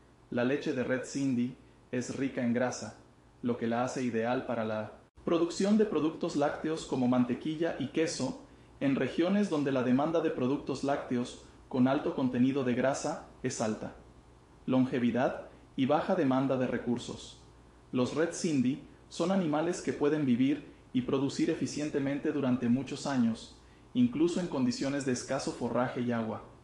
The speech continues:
Su capacidad para prosperar en pastos pobres y su menor requerimiento de alimento en comparación con otras razas más grandes los convierte en una opción económica y sostenible para los ganaderos en áreas con recursos limitados.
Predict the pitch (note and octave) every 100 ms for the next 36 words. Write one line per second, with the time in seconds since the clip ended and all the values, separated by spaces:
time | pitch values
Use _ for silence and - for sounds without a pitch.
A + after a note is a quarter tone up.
0 | - - - - - - - C3 C3 B2+
1 | B2 B2 D3 - - - B2+ - B2 C3
2 | C3 B2 B2+ - C3+ - D3 C3 A2 -
3 | - - - - - C3 C3+ B2+ C3 D#3+
4 | F#3+ E3 C#3 C3+ C#3 C3+ C#3 A#2+ A#2+ C3+
5 | B2+ A2+ - - - - - B2+ B2 B2
6 | B2 A#2+ - C#3+ E3 C#3 C3+ C3 A#2+ B2
7 | C3 B2 A#2+ A#2+ B2+ B2+ A#2+ - - -
8 | - - - - B2+ - B2+ B2 D3 D#3
9 | D#3 C3+ C#3+ C3 - C3+ C#3+ B2+ B2+ C3
10 | C#3 A#2+ A#2 A#2 - A#2+ C3+ C3+ C3+ -
11 | - - - B2+ A#2+ A#2+ A#2 A#2+ A#2+ B2
12 | B2+ C3+ - - - - - A#2+ B2 C3
13 | C3+ C3 - A#2+ A#2 - A#2+ B2+ A#2+ A#2
14 | A2+ G#2+ G#2 - - -